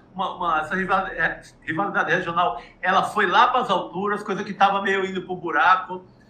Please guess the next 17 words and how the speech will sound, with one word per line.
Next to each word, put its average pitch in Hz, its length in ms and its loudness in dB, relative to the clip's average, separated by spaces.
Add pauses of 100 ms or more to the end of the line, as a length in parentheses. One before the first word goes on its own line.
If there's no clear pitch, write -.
(260)
Você - 100 -10
pega 208 200 4
agora 196 320 4
o, 185 240 2
a 180 80 4
final 196 460 4
de, 151 640 -4 (120)
de 127 280 -12 (320)
Fortaleza 175 720 0
e 131 40 -6
Sport, 196 640 0 (600)
pô, 320 240 0
resgatou 349 640 0
tudo, 240 320 0
aquilo 233 260 -2
que - 60 -14
você 320 340 -8